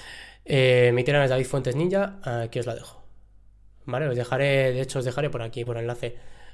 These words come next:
para entrar a ver si lo consigo enseñar. Ahí está. ¿Cuántas horas productivas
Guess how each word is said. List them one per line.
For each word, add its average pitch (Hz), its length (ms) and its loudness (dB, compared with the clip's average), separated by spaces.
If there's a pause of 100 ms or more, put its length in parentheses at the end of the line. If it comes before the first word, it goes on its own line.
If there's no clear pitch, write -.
(160)
para 120 420 0
entrar 120 580 -4
a 123 180 -4
ver 123 160 -4
si 127 100 -8
lo 123 180 -6
consigo 139 720 -6
enseñar. 139 840 -6
Ahí 139 120 -6
está. - 240 -12 (340)
¿Cuántas 208 320 2
horas 208 160 4
productivas 202 800 2